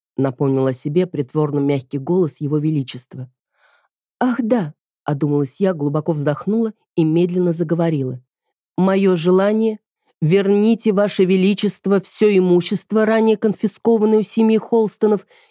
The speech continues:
их истинному хозяину, Лестеру Джерому Холстону,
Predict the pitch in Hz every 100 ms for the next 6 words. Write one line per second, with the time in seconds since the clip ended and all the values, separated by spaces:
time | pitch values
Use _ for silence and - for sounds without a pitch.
0 | _ 247 269 - - 247 - 233 226 226
1 | - 233 214 226 156 135 123 - _ -
2 | 196 214 - - 208 170 196 202 202 196
3 | 226 185 - - 127 127